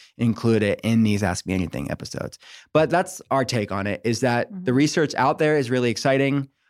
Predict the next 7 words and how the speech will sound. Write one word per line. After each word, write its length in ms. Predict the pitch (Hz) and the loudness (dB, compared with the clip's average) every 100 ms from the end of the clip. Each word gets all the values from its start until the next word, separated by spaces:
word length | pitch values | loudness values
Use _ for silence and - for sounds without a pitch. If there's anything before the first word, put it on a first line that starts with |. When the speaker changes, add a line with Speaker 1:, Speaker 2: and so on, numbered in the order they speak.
| _ - | _ -2
Speaker 1:
We 100 | 113 | 0
have 540 | 104 110 123 120 - - | 2 2 0 -4 -14 -16
seen 320 | - 151 139 | -6 0 2
experiments 580 | 131 - 131 127 127 131 | 0 2 2 2 0 -2
with 160 | 123 | 0
it 160 | 127 107 | -2 0
done 300 | 120 117 | 0 0